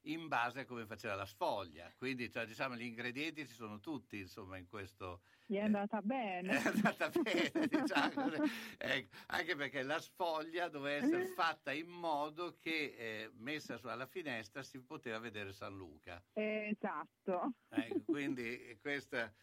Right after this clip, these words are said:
Speaker 1: non so se tutte queste caratteristiche <laughs> ci sono.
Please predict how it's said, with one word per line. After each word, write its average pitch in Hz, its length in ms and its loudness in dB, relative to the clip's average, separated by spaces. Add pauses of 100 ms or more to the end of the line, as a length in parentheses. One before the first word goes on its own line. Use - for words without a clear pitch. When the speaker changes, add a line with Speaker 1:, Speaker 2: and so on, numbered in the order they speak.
(160)
Speaker 1:
non 143 160 0
so 165 180 0
se 135 120 -12
tutte 147 240 -6
queste 135 260 -4
caratteristiche 135 1400 -2
<laughs> - 60 -20
ci 131 140 -8
sono. 104 500 -4